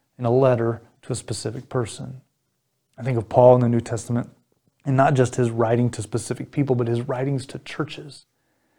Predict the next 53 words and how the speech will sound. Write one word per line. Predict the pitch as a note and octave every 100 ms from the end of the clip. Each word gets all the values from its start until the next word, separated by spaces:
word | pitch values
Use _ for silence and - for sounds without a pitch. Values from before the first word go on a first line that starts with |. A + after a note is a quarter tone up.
| _ -
And | C#3
how | C3+
he | C3+
would | C3+ B2+ B2 - -
speak | - - _ E3 D#3
out, | D3+ C#3
he, | B2 D#3 D3+
he | D3+
would | C3+
share | - - - D#3 D#3+
these | D3+ C3
messages | C3+ C#3+ - C3+ B2
with | C3 B2
churches. | - C3+ B2
He, | - C#3+
he | D3 D#3
knew | D3 D#3+ E3+
them, | C#3+ C#3+
he |
had | C#3+
a | C3+
relationship | C#3 D3 D3+ D3+ - C3 -
with | B2+
them, | B2+
he, | A#2+ C3+ - - -
he'd | D3
had | C3 A#2+
context | - E3+ F3 - D3+ -
with | C#3 B2+
them. | C3
And | C3
so | A#2+ C#3+ C3 - - -
when, | C#3+ D3
whenever | D#3 C#3+ D3+ D3+ C#3 - -
he | -
heard | C3+ - G3+ G#3 G3+
of | F#3+ C#3+
them | C#3 C#3
or | C#3
he | C3
heard | C#3+
news | D#3 G3 F#3
of | D3+
them | C#3+
or | C#3
whatever | C#3+ D#3+
else, | D3+
then | C#3+
he | C3+
would | C#3
write | C3+ C#3 D3 F#3 E3
to | -
them | D3 D3